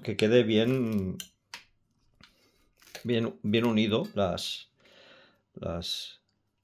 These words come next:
las, las tiras, ¿veis? Que queden, que quede bien unido. Es sencillísimo, súper rápido.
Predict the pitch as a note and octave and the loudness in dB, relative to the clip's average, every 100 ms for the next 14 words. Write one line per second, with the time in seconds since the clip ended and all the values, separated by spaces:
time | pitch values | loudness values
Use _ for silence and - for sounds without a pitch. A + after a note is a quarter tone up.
0 | _ _ _ _ _ _ _ _ _ _ | _ _ _ _ _ _ _ _ _ _
1 | F#2 F#2 F#2+ F2 - - F#2 G2+ F#2+ B2 | -10 -8 -6 -6 -6 -4 -2 -2 -2 -2
2 | A#3 - - - F#2+ G2+ G2+ G#2 G2+ G2+ | -2 -8 -18 -14 -6 -2 0 0 -2 -6
3 | F#2+ G#2+ G2 F#2+ F#2+ F2+ F2 E3+ - - | 0 2 2 0 -2 -4 -4 -6 -6 -18
4 | - - - - - - - - C3+ C3 | -20 -20 -20 -20 -20 -18 -8 0 0 2
5 | C3 C#3 F#3 F3 E3 A3+ - _ - - | 2 4 4 2 0 -2 -6 _ -18 -18
6 | - - - - - G#2+ G#2 A2+ D3+ C3+ | -18 -20 -20 -12 -8 0 2 4 4 2
7 | D3+ | -2